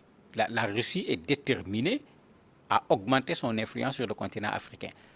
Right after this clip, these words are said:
D'ailleurs, on est en attente d'un sommet Russie-Afrique qui va bientôt intervenir dans quelques semaines. Donc la Russie ne va tu-, pas du tout baisser.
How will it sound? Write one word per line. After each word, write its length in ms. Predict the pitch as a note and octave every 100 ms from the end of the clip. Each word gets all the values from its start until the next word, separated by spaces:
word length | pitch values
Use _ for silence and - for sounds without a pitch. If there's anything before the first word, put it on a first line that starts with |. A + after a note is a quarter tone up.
| - -
D'ailleurs, 380 | F#2+ G#2+ C#3 -
on 100 | G#2
est 60 | A#2+
en 180 | G#2+ F#2+
attente 340 | F#2+ C3 C3+
d'un 180 | G#2 G2+
sommet 600 | - F#2 A2+ A2 F#2 G2+
Russie-Afrique 760 | G2 F#2+ - - - - C3 -
qui 140 | A#2
va 140 | G2
bientôt 540 | F2+ G2+ F2+ A#2 A2+ A2
intervenir 560 | G#2 A#2 F#2+ G2 A#2
dans 100 | G2+
quelques 240 | - F#2+ -
semaines. 280 | A#2+ G2 - - - -
Donc 220 | A#2+ B2
la 120 | - B2
Russie 280 | B2+ F#3
ne 80 | B2+
va 160 | G#2 G#2+
tu-, 160 | C3
pas 200 | - E3+
du 140 | A#2+ A2+
tout 160 | -
baisser. 320 | A2+ A#2 A2